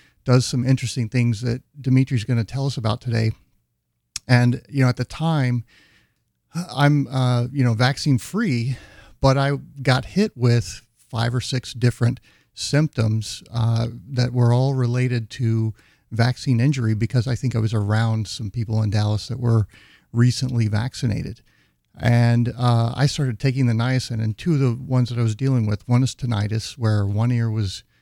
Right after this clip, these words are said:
getting loud, both of them were getting louder, but one started changing pitch. And this ear, if you remember, was completely stopped up and I couldn't hear through it.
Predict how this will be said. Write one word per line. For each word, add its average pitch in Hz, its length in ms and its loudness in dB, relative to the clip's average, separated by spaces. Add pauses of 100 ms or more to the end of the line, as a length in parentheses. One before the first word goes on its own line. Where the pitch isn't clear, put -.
(160)
getting 104 320 -2
loud, 107 340 -4
both 120 320 2
of 135 100 -2
them 123 160 2
were 110 120 -2
getting 107 260 -2
louder, 110 300 -4
but 113 100 -4
one 107 220 -2
started 98 320 -6
changing 98 480 -4
pitch. - 520 -4 (360)
And 113 160 2
this 120 200 2
ear, 127 140 2
if 123 140 -2
you 113 100 2
remember, 113 380 2
was 104 260 -4
completely 123 640 -4
stopped - 480 -2
up 120 220 0
and 104 80 -6
I 101 60 -2
couldn't - 280 -10
hear 139 260 4
through 131 300 2
it. 131 180 -2